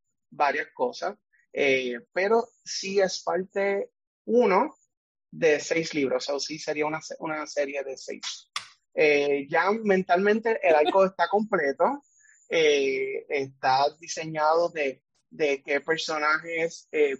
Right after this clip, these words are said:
Speaker 1: van a llegar del libro uno hasta el último libro y cuáles son, eh, los puntos más importantes del libro uno, libro dos, libro tres, etcétera, etcétera. Este, así que, eh, a la gente que le gusta la acción, a la gente que le gusta en cuestión de los clanes,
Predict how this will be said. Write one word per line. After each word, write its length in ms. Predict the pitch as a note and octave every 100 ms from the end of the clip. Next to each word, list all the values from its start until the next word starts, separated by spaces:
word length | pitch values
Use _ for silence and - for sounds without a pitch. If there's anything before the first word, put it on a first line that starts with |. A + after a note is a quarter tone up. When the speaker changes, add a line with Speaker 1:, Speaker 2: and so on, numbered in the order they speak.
| -
Speaker 1:
van 220 | C#3 D3+
a 40 |
llegar 300 | D#3 D#3 D#3
del 160 | E3 D3+
libro 280 | D3 D3 D3+
uno 260 | D3+ D#3+ D#3 -
hasta 300 | D#3 - D3
el 120 | C#3+ -
último 400 | D#3+ D#3+ E3 F#3+
libro 440 | E3+ D3+ F3+ - _ _ _ -
y 140 | D#3+
cuáles 320 | - D3 C#3 -
son, 380 | D#3+ E3 E3+ C#3+
eh, 200 | D3+ D#3
los 160 | D3+ D3+ -
puntos 320 | D3+ C#3+ D#3+
más 160 | D#3 D#3+
importantes 460 | - D#3 E3 E3+ D#3
del 40 | C#3
libro 160 | B2
uno, 220 | C#3+ F3 D3+
libro 280 | C3 A#2+
dos, 160 | D3 D#3
libro 240 | C#3 B2+ B2+
tres, 220 | F3 F3+ - -
etcétera, 340 | - - D3
etcétera. 480 | - G#3 G#3+ F#3 - _ _ _ _
Este, 880 | - D3+ C#3+ C#3 - C#3 C3+ B2+ B2 B2 -
así 320 | C3 - C#3
que, 320 | D3 B2+ A#2+ _ _ - _ _ _ -
eh, 300 | A#2 A#2+ -
a 120 | D3+
la 100 | D3
gente 240 | D#3 G3 F#3
que 80 |
le 80 | E3+
gusta 500 | E3+ - F#3 F3 E3 D#3
la 80 |
acción, 540 | C#3+ - G#3+ A#3 C4 C4
a 100 | G3
la 120 | C#3 C#3
gente 300 | D3 E3+ D#3+
que 80 |
le 100 | E3
gusta 580 | E3 E3 - E3 E3 E3
en 140 | E3 E3
cuestión 380 | D#3+ - E3
de 100 | E3
los 120 | D#3+ -
clanes, 400 | F3+ G3 G#3